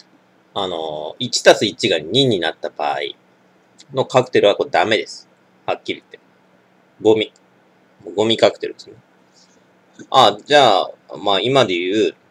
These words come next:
あ、ズブロッカと、あのー、グレープフルーツジュース足しただけじゃん。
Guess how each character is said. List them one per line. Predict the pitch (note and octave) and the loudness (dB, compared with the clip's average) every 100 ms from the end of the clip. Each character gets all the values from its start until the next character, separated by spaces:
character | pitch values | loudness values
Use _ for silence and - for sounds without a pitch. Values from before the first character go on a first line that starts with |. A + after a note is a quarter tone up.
| _ _ _ _ _ _ _ _ _ _ | _ _ _ _ _ _ _ _ _ _
あ、 | A#2 B2 G#2+ E2 | -4 2 2 0
ズ | A2 | -2
ブ | D3 | 2
ロ | E3 | 2
ッ | - | 4
カ | G#2+ | 4
と、 | B2 A2+ E2+ F#2 | 8 8 8 4
あ | |
の | F2+ E2+ D#2+ E2 | 0 -4 -4 -6
ー、 | - - - _ | -10 -20 -20 _
グ | A#2+ | 4
レ | C3+ | 4
ー | |
プ | - | 4
フ | B2 | -2
ル | B2 | -2
ー | |
ツ | A2 | -2
ジ | |
ュ | A2+ A#2 | -4 -4
ー | |
ス | - - | -4 -6
足 | F2+ - | -6 2
し | |
た | A#2 A2 G#2+ - - _ | 6 8 6 2 -6 _
だ | A2 G2 | 0 2
け | G2+ | 2
じ | |
ゃ | |
ん。 | E2 | -4